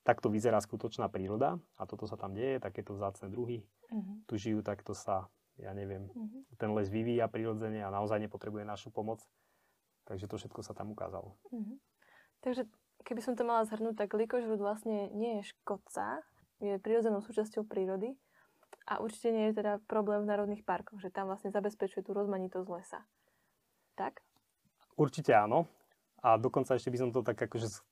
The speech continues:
Speaker 1: trošku zgeneralizoval, že v tej prírode neexistuje škodca.
Speaker 2: Mhm.
Speaker 1: Reálne. Hej, že keď si to ukážeme na lýkožrútovi, tak on keď zabije smrky,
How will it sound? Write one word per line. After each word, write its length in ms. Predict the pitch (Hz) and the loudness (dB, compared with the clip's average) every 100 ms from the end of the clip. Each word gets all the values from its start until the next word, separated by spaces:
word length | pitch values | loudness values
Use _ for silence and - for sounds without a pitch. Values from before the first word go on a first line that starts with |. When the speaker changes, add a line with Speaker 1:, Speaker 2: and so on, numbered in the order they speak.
| - | -4
Speaker 1:
trošku 260 | 120 - | -2 0
zgeneralizoval, 800 | 113 120 117 110 110 110 110 113 | 0 2 4 4 2 2 2 2
že 320 | 107 110 107 104 - - _ _ | 0 -4 -4 -8 -16 -20 _ _
v 40 | - | -2
tej 60 | 120 | 2
prírode 240 | 139 135 | 4 4
neexistuje 480 | 127 131 127 - 107 | 4 2 2 0 -4
škodca. 400 | - 98 - 87 - _ _ _ | -2 -6 -6 -8 -10 _ _ _
Speaker 2:
Mhm. 240 | 214 185 220 - _ - | -4 -2 -4 -6 _ 2
Speaker 1:
Reálne. 400 | 107 98 98 95 - _ _ - | 4 4 2 -6 -16 _ _ -10
Hej, 120 | 107 | -6
že 40 | 113 | 0
keď 100 | 117 | 2
si 60 | 120 | 4
to 80 | 127 | 4
ukážeme 360 | 131 120 127 123 | 6 6 4 2
na 80 | |
lýkožrútovi, 680 | 110 107 110 110 110 113 117 | 2 2 0 0 0 0 0
tak 280 | 110 110 104 | 0 -2 -2
on 160 | 113 117 | -4 -2
keď 240 | 120 117 | 2 2
zabije 200 | 117 131 113 | 4 4 2
smrky, 520 | - 104 98 131 160 | 0 -4 -4 -2 -4